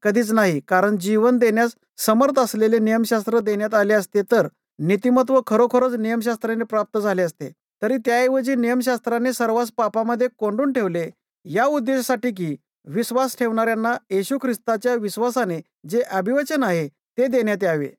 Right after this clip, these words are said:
परंतु ख्रिस्तात विश्वासाला त्यापूर्वी हा जो विश्वास प्रगट होणार होता, तो येण्या अगोदर आपण बंदिवान असता आपल्याला नियमशास्त्राखाली असे रखवालीत ठेवले होते. यावरून आपण विश्वासाने नीतिमान ठरवले जावे म्हणून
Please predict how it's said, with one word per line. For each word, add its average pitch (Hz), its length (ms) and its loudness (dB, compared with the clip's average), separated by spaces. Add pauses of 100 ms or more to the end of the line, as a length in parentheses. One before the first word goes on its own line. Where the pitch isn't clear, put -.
(360)
परंतु 247 380 0
ख्रिस्तात 240 500 -2
विश्वासाला 226 640 0
त्यापूर्वी 226 720 -2
हा 208 220 -2
जो 254 160 -2
विश्वास 233 320 -2
प्रगट 226 320 -2
होणार 240 240 0
होता, 165 320 -2 (340)
तो 254 200 2
येण्या 220 320 0
अगोदर 214 420 0 (120)
आपण 254 280 -2
बंदिवान 240 500 0
असता 185 320 -2 (320)
आपल्याला 226 440 0
नियमशास्त्राखाली 233 1000 0 (120)
असे 262 280 0
रखवालीत 240 540 0
ठेवले 233 240 2
होते. 170 300 -2 (340)
यावरून 262 420 2
आपण 254 280 0
विश्वासाने 240 560 -2
नीतिमान 247 500 -2
ठरवले 240 360 2
जावे 190 340 0
म्हणून 208 340 0